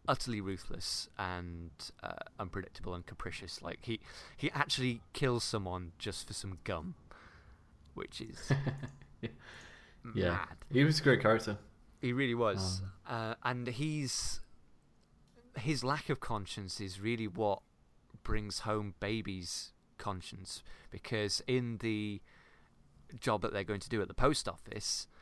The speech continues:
Speaker 1: um, it's seeing the clerk that is, uh, coming in to do her shift, um, because Baby and, uh, Doc's nephew, uh, go in to case the joint,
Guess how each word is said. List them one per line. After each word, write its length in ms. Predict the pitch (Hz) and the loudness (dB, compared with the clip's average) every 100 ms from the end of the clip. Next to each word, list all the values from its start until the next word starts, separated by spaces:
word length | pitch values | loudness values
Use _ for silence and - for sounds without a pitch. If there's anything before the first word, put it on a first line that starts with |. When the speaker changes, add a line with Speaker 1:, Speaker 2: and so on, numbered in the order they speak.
| - - - - - | -20 -20 -20 -16 -4
Speaker 1:
um, 540 | 101 98 95 95 95 - - - - | 0 2 0 -2 -6 -10 -20 -20 -12
it's 220 | 101 - | -10 -4
seeing 760 | - - 131 135 123 117 110 104 - | -2 0 2 4 2 0 -4 -6 -4
the 420 | 104 98 98 95 - - _ _ _ _ | -4 -2 -4 -6 -10 -20 _ _ _ _
clerk 760 | - 120 113 90 - - - - _ - - | 4 6 8 4 -2 -10 -12 -16 _ -16 -6
that 220 | 95 - - | -6 -6 -10
is, 320 | 117 90 - | -10 -10 -6
uh, 220 | 95 90 92 | -6 -4 -6
coming 240 | 110 104 | -6 -4
in 60 | 101 | -6
to 100 | - | -6
do 160 | 104 95 | -4 -2
her 120 | 87 | -2
shift, 600 | - 110 87 - - - - - - - - - - | -2 0 -2 -6 -14 -18 -20 -20 -20 -20 -20 -18 -4
um, 480 | 98 92 92 90 92 - - - - - _ - - | 0 0 0 -4 -8 -14 -18 -18 -18 -20 _ -20 -12
because 220 | - 107 95 | -8 -6 -2
Baby 360 | 101 101 98 | -2 -2 -2
and, 340 | 92 92 92 87 - - | -2 -2 -6 -8 -12 -8
uh, 180 | 98 85 - | -6 -6 -2
Doc's 440 | 98 - - - | -2 0 -4 -4
nephew, 540 | 107 101 104 - 90 95 - - - - | -2 -4 -4 -6 -8 -10 -18 -20 -20 -10
uh, 120 | 92 92 | -8 -2
go 120 | 101 | -2
in 80 | 95 | -2
to 80 | - | -4
case 300 | - 101 - | -2 -2 -2
the 80 | 98 | -4
joint, 360 | 101 90 87 | -2 -2 -4